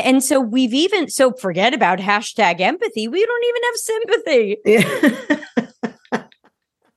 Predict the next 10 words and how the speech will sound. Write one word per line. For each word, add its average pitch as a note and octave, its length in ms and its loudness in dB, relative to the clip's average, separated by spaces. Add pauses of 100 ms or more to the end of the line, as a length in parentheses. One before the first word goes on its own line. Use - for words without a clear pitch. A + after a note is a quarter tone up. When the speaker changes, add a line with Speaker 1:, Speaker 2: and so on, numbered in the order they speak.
(1500)
Speaker 2:
So G#3 240 -2
very F#3+ 320 4
recently, G#3 680 2
I D#3+ 260 -6
actually E3+ 480 2
had E3+ 220 2
someone E3 460 0
say F3 300 2
to E3+ 100 2
me, C#3 580 0